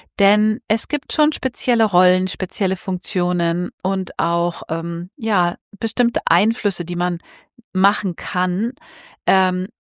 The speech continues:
und die dem einen oder dem anderen zuzuordnen sind. Wenn wir uns zunächst mal das Thema Leadership anschauen, dann geht es da ganz stark darum, Vision und Richtung zu geben. En-, diese,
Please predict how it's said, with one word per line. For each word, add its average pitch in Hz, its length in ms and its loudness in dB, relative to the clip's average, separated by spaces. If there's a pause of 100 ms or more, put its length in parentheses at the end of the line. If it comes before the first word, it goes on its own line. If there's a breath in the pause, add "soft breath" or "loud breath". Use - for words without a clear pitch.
und 202 340 -2
die 220 160 2
dem 185 240 4
einen 208 460 0
oder 190 240 0
dem 185 160 -2
anderen 180 260 -2
zuzuordnen - 720 -8
sind. - 380 -16 (840)
Wenn 190 440 2
wir 240 140 2
uns 220 280 2
zunächst 190 480 -2
mal 185 160 -2
das 185 180 -4
Thema 170 460 0 (340 loud breath)
Leadership 190 680 0
anschauen, 170 760 -2 (380 loud breath)
dann 190 180 4
geht 233 180 0
es - 180 -4
da 185 280 2 (100)
ganz 233 460 0 (580)
stark 196 560 0
darum, 196 520 2 (460 loud breath)
Vision 208 580 4
und 180 240 -2
Richtung 175 420 -2
zu - 140 -10
geben. - 340 -12
En-, 190 240 -2 (480)
diese, 190 460 2